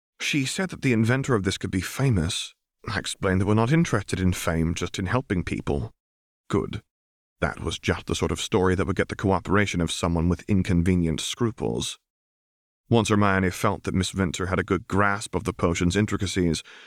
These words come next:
she declared that it was high time she fulfilled her promise to Ignis and gave him apparition lessons.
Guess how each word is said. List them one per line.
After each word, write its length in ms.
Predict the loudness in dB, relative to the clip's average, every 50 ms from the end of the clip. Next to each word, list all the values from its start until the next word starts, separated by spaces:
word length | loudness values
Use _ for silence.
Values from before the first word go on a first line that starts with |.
| -20 -20 -20 _ _
she 160 | -4 -2 -2 -2
declared 420 | -2 -2 0 0 0 2 2 0
that 80 | 0 0
it 60 | 0
was 100 | 0 0
high 240 | 2 2 2 0 0
time 400 | -4 -4 -4 -2 -2 -2 -2 -2
she 160 | -2 -2 -2
fulfilled 440 | -4 -4 -2 0 0 0 0 2 0
her 120 | 0 0
promise 460 | -2 -2 -2 -2 -2 -2 -4 -6 -6
to 100 | -4 -2 -2
Ignis 400 | -2 0 2 2 0 0 0 -4 -10 -16 -20 -20 _ _
and 280 | 0 2 2 2 2 0
gave 240 | 0 0 2 2
him 120 | 2 2 2
apparition 540 | 2 2 2 2 2 2 2 0 0 2 2
lessons. 600 | 0 0 -2 -4 -4 -2 -2 -2 -2 -2 -4 -8